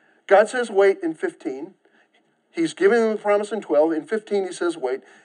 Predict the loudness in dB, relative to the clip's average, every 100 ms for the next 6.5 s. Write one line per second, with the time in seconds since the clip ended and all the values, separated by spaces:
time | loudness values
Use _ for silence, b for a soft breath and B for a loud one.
0 | b -2 2 4 4 2 -6 b b 0
1 | 2 2 4 4 2 0 0 -4 -6 -6
2 | -6 -10 -14 _ _ _ _ _ _ _
3 | _ _ _ _ 0 0 0 -4 -10 _
4 | _ _ -14 -12 -2 2 2 0 -14 -18
5 | -14 -8 -4 -2 -2 -2 -4 -6 _ _
6 | _ _ -6 -6 -6